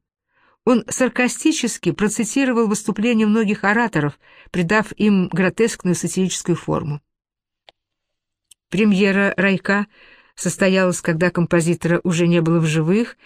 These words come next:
двадцать пятого сентября тысяча девятьсот восемьдесят девятого года в Большом зале Московской консерватории.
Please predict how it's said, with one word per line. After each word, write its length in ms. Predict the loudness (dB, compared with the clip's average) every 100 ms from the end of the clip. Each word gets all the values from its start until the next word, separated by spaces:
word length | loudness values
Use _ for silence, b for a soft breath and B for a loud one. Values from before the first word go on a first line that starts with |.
| B B B
двадцать 480 | -2 0 0 -2 -4
пятого 380 | 0 0 0 0
сентября 560 | 0 0 2 2 2
тысяча 320 | 2 -2 0 0
девятьсот 420 | 0 2 0 0
восемьдесят 460 | 0 0 -2 -2
девятого 440 | 0 0 0 0 -2
года 400 | 0 2 2 -2 b b b b
в 60 |
Большом 340 | 0 0 2 0
зале 340 | 2 2 2
Московской 580 | 0 -2 -2 -4 -2 -2
консерватории. 960 | 0 0 0 0 0 0 -2 -2 -4